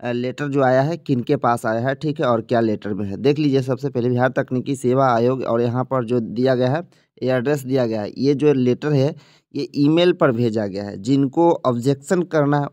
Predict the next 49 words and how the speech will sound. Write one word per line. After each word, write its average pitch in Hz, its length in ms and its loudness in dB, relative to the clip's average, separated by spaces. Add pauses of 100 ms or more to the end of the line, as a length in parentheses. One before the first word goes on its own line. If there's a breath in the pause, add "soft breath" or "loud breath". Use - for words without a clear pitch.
उनको 135 380 0
ईमेल 139 360 2
पर 131 180 0
भेजा 104 340 -4
गया 98 160 -6
है। 101 80 -6
जैसा 135 300 -2
कि 156 120 -6
आप 143 100 0
देख 147 300 -2
सकती 120 360 -6
हैं 135 180 -10 (600 soft breath)
कि 147 100 -8
अभ्यर्थिता 139 760 -2
परिवर्तन 139 680 -6
पर 147 280 -4
आपत्ति 127 480 -8 (100)
करने 127 380 2
के 131 160 -4
संबंध 113 480 -2
में 110 140 0
ये 110 220 -2
है, 104 180 -4
ठीक 143 240 -12
है। 170 120 -6 (460 soft breath)
यहाँ 135 140 -8
पर 156 140 -4
देख 156 200 -4
सकते 120 300 -8
हैं 127 180 -8
कि 151 120 -12
उपयुक्त 143 420 -6
विषय 135 320 -2
के 131 140 -8
संबंध 107 400 -4
में 120 160 -2
सूचित 143 340 -8
करना 113 340 -4
है 104 220 -6
कि 127 120 -8
विज्ञापन 117 540 -2
संख्या 120 400 -4
वन 127 240 -2
ऑब्लिक 110 260 -6
दो 120 100 -2
हज़ार 120 180 0
उन्नीस 117 280 -4
कनीय 127 340 -6
अभियंता 117 520 -6